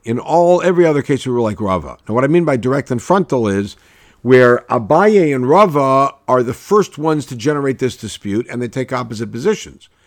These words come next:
As opposed to Abaye, let's say, ruling like Rabbi Yehuda and, and Rava ruling like Rabbi Shimon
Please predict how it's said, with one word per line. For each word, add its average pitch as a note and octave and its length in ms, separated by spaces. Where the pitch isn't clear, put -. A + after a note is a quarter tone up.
As G2+ 160
opposed F#3+ 540
to F2+ 300
Abaye, B2+ 600
let's B2 180
say, A2+ 280
ruling B2+ 580
like B2+ 340
Rabbi A#2 360
Yehuda A2 580
and, G#2 560
and G#2+ 180
Rava C3+ 280
ruling C3 320
like A2 160
Rabbi G#2 100
Shimon G#2 380